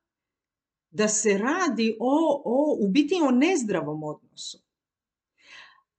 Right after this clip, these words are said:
A nas će uvijek nekako zbunjivati, jel,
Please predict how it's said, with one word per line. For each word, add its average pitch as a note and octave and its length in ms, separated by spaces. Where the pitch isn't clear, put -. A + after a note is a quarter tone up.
A F#3+ 260
nas G#4+ 440
će E4+ 180
uvijek E4+ 540
nekako B3+ 500
zbunjivati, G3 1000
jel, F#3+ 320